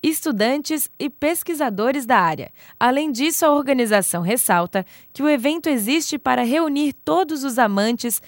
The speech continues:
entusiastas, usuários e curiosos da linguagem Perl em programação. Serão palestras e cases que abordam soluções para a administração pública e oficinas para a prática de temáticas.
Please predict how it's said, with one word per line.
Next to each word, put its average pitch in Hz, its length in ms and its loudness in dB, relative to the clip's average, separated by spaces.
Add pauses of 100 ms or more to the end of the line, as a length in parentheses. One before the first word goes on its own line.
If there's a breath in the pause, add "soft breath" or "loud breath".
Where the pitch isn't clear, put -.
(160 loud breath)
entusiastas, 220 1000 -2
usuários 247 720 2
e 233 120 -4
curiosos 285 720 2
da 226 120 4
linguagem 208 520 -2
Perl 214 340 0 (220 loud breath)
em 247 120 -4
programação. 294 880 0 (420)
Serão 220 360 0
palestras 214 720 2
e 220 80 -2
cases 220 560 -2
que - 80 -6
abordam 269 480 2
soluções 285 640 -2
para 170 220 0
a 214 140 4
administração 196 840 -4
pública 240 520 -4 (240 loud breath)
e 302 160 2
oficinas 226 640 -2
para 233 220 0
a 226 40 0
prática 247 560 -2
de 233 140 -6
temáticas. 180 880 -6